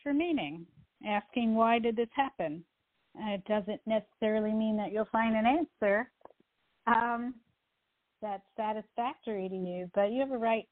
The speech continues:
to, to, to start searching. Um, and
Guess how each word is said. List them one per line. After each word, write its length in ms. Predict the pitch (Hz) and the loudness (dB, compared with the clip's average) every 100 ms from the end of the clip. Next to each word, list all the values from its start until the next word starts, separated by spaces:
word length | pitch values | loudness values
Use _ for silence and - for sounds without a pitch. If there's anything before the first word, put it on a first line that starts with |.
| - | -6
to, 320 | 214 202 196 - _ - | -2 -2 -4 -8 _ -10
to, 120 | 185 _ _ _ _ | -10 _ _ _ _
to 120 | 208 185 - - - _ _ _ | -2 -2 -10 -20 -20 _ _ _
start 260 | 208 202 _ - | 0 0 _ -8
searching. 560 | 247 285 - 139 160 156 _ _ _ _ - | -8 -8 -12 -12 -14 -16 _ _ _ _ -8
Um, 600 | 190 180 180 180 180 185 - - _ _ _ _ _ _ _ _ _ | -6 -4 -4 -4 -4 -6 -10 -20 _ _ _ _ _ _ _ _ _
and 680 | 202 196 190 185 185 180 | 0 4 4 4 4 2